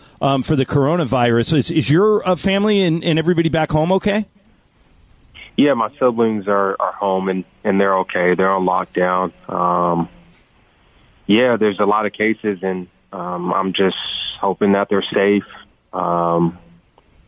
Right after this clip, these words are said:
Speaker 2: and making sure they're following all the guidelines, washing their hands, and just caring about others. I think in a, in a time like this, um, you know, we, we all need to be unselfish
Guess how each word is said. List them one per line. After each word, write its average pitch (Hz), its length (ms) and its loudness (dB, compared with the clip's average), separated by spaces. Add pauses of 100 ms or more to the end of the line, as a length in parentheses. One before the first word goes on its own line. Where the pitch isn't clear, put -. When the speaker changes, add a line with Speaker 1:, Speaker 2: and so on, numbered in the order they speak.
(340)
Speaker 2:
and 98 100 2
making 101 240 0
sure 98 220 0
they're 95 140 2
following 95 460 0
all 92 160 0
the 90 120 -2
guidelines, 90 600 -2 (140)
washing 92 380 0
their 90 140 2
hands, 95 760 2
and 82 240 -2 (1000)
just 123 160 -2 (220)
caring 147 240 2
about 113 240 0
others. 101 340 0
I 104 80 0
think 113 240 -2
in 104 120 2
a, 98 180 -2
in 101 80 -4
a - 20 -6
time 101 320 -4
like 92 220 -2
this, 101 240 2 (280)
um, 87 480 -2 (600)
you 98 140 2
know, 92 180 2
we, 98 260 4
we 101 220 4
all 98 240 2
need 95 160 -2
to 95 260 -2 (560)
be 104 140 2
unselfish 98 640 0